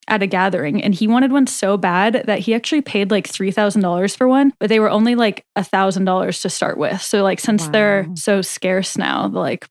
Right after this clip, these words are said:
Speaker 1: price is getting really driven up. I found one on Fa-, Facebook Marketplace from this, like, older man living in Minnesota, and I, like,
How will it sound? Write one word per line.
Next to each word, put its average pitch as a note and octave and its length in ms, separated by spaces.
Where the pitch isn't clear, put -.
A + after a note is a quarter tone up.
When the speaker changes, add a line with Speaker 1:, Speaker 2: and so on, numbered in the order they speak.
Speaker 1:
price - 300
is A3 120
getting A#3+ 440
really A#3 580
driven B3 280
up. C4+ 260
I A3+ 80
found B3+ 300
one G3 220
on G3 140
Fa-, - 180
Facebook F#3+ 300
Marketplace G3 560
from G3+ 120
this, F#3 200
like, E3 260
older G3 400
man F#3 500
living F#3 400
in F3 240
Minnesota, G3+ 760
and A3+ 140
I, A3 300
like, A3 180